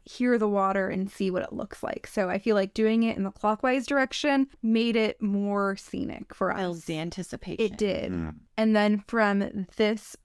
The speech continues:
Speaker 1: park, we went to Salem. It was about an hour drive to Salem. And we're like, "You know what? Let's go check out the state capitol and see what Oregon State Capitol is all
Speaker 3: I mean, you
Speaker 1: about."
Speaker 3: know we love to see state capitals when we're in the capital city of a
Speaker 2: It's
Speaker 3: state.
Speaker 2: funny because they all look the same. So it's like, why
Speaker 3: Do
Speaker 2: do we
Speaker 3: they?
Speaker 2: keep looking at them?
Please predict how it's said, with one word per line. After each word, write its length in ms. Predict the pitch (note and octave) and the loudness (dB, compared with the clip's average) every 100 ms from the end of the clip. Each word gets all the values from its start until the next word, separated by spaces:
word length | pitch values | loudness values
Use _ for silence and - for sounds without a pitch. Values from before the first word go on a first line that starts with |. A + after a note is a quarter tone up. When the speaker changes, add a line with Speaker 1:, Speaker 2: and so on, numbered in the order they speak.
| - | -4
Speaker 1:
park, 420 | A#3 G#3 G3 - | 2 4 2 -2
we 160 | G#3+ G3 | 0 2
went 400 | G3 G3 - - | 0 -2 -6 -10
to 140 | - G3+ | -6 -6
Salem. 640 | - A#3+ A#3+ G3+ F#3+ G#3+ | -2 0 4 2 4 2
It 100 | - | 2
was 140 | G3+ G3 | 0 2
about 260 | G3+ F#3+ | 2 2
an 120 | F#3+ - | 0 0
hour 340 | G3 G3 G#3 | 2 2 2
drive 340 | G3+ G3+ G3+ G3+ | 0 -2 -4 -4
to 100 | A#3 | -4
Salem. 640 | - G#3+ F#3+ F#3+ G3+ D#4+ - _ | 0 0 2 0 0 0 -2 _
And 340 | - G#3+ G#3 G#3+ | 0 2 2 2
we're 140 | A3+ | 2
like, 200 | B3 B3 | 0 0
"You 100 | D#4 | 0
know 80 | G#4+ | 2
what? 260 | G4 G4+ - | 2 2 0
Let's 180 | C#4+ - | -2 0
go 140 | D4 | -2
check 240 | - C4+ | 0 0
out 180 | A3+ - | 2 2
the 100 | - | -2
state 340 | G3+ - - - | -6 -4 -6 -6
capitol 920 | - - F4+ F4 F4 E4+ D#4+ D4+ D4+ | -6 0 0 2 0 2 2 2 2
and 180 | B3+ A#3 | 2 0
see 180 | - A#3+ | -2 -2
what 320 | G#3 G3+ G3+ - | 2 0 -2 -6
Oregon 460 | - B3 A#3 A3+ A3 | -2 0 2 2 0
State 180 | - - | -4 -2
Capitol 420 | C#4 C#4+ C#4 C#4 | 0 0 0 0
is 80 | C4+ | 0
all 120 | B3+ | -2
Speaker 3:
I 80 | B2+ | 0
mean, 180 | - D3+ | 2 2
you 100 | C4+ | 2
Speaker 1:
about." 80 | C4 | 2
Speaker 3:
know 100 | G#2+ | 2
we 120 | G2 | 4
love 200 | F#2 E2+ | 2 0
to 80 | E2+ | -4
see 160 | F#2 | -6
state 260 | - F#2 E2 | -2 0 0
capitals 440 | F2+ E2 F2 D#2+ | 0 0 2 0
when 260 | E2+ F2 E2+ | 4 4 4
we're 220 | E2 E2 | 4 4
in 220 | D#2+ D2+ D2+ | 4 2 0
the 80 | D#2 | -2
capital 440 | F#2 E2 E2 D2 | 0 0 0 -4
city 340 | - F2+ D#2+ | 0 0 2
of 80 | D2+ | 2
a 40 | C#2+ | -2
Speaker 2:
It's 100 | - | -4
Speaker 3:
state. 280 | E2 F2 | -4 -2
Speaker 2:
funny 260 | D#4 F4 G#4+ | 0 0 -2
because 240 | G#4 G4 F4+ | -4 -4 -2
they 160 | E4+ C#4+ | -2 -2
all 240 | A3 B3 | -2 -2
look 240 | G3+ G#3+ | -4 -4
the 120 | - G#3+ | -4 -6
same. 500 | - - D3+ F#3 A#3+ | -4 -4 -2 -2 -2
So 140 | A3+ | -4
it's 120 | G#3+ | -4
like, 120 | A3+ - | -4 -2
why 160 | F3+ | 0
Speaker 3:
Do 100 | D#3+ | 2
Speaker 2:
do 60 | E3+ | 2
we 60 | F3+ | 2
Speaker 3:
they? 120 | G#3+ | 2
Speaker 2:
keep 160 | B3+ F3 | 0 -2
looking 380 | E3+ F#3+ G#3+ | -4 -2 -2
at 140 | D#3 D#3+ | -2 -4
them? 320 | D3+ D3 G3 | -4 -4 -6